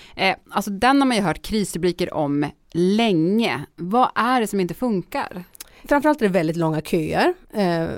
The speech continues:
Speaker 2: och det är svårt att, att ta sig in, eh, till bup. Eh, och, eh, personalen vittnar om en allt tyngre arbetsbelastning och många lämnar också, eh, bup.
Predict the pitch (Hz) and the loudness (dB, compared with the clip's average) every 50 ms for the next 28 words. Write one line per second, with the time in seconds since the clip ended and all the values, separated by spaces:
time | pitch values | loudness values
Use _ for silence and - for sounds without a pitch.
0 | 76 73 - - 208 202 185 214 214 - - - 233 247 233 220 - - 196 196 | -8 -8 -4 0 0 2 2 2 2 0 -2 0 2 2 2 2 2 0 0 0
1 | 190 185 - 208 190 185 175 - - 196 175 - - - - 294 294 247 196 180 | 0 0 0 0 0 0 0 0 0 0 0 0 0 0 2 2 4 4 2 0
2 | 170 170 165 160 165 170 - 196 165 160 165 156 147 147 156 180 - - - - | 0 -2 -2 -4 -4 -4 -2 0 0 0 0 -2 -2 -2 -4 -4 -4 -4 -4 -4
3 | - - - - - - - - 185 180 175 180 - - - 208 190 - - - | -4 -8 -18 -20 -20 -10 -6 -2 -2 0 0 -2 -4 -2 -2 -2 -2 -4 -8 -16
4 | - 233 - 240 220 208 196 185 - 131 190 - - 233 220 247 240 247 262 269 | -16 -6 -2 0 2 2 0 -2 -4 -6 -2 0 2 2 4 4 4 4 6 6
5 | 269 262 254 247 240 226 208 - - - 185 175 175 175 175 180 180 175 180 180 | 6 6 4 4 4 2 2 0 0 0 0 0 2 2 2 2 2 2 2 2
6 | - 240 220 208 - - 247 214 208 208 202 190 175 170 165 165 - 190 185 170 | 2 0 0 -2 -2 0 0 2 2 2 2 2 2 0 0 0 0 0 0 0
7 | 151 151 151 151 - - - - - 180 185 190 202 208 208 - - - - - | 0 -2 -4 -4 -6 -10 -12 -10 -4 -2 0 2 2 0 0 -4 -8 -6 -2 0
8 | 208 208 208 208 202 190 - - - - - - - _ 254 247 240 247 254 247 | 2 2 2 2 0 -2 -6 -12 -20 -20 -20 -20 -4 _ 4 6 6 8 6 6
9 | 208 190 190 190 185 190 185 190 190 - - 208 214 226 220 196 175 175 175 185 | 6 4 4 2 2 2 2 0 -2 -2 -2 0 2 4 4 4 4 4 4 4
10 | 220 247 254 208 160 151 - - - - - 156 156 160 165 - - 185 170 160 | 4 4 2 2 0 -2 -4 -6 -8 -6 -4 -2 -2 -2 -4 -6 -4 -4 -2 -2
11 | 165 165 151 135 165 170 165 156 151 160 160 170 - _ _ - | -2 -4 -4 -4 -4 -4 -4 -2 -2 -2 -2 -4 -6 _ _ -16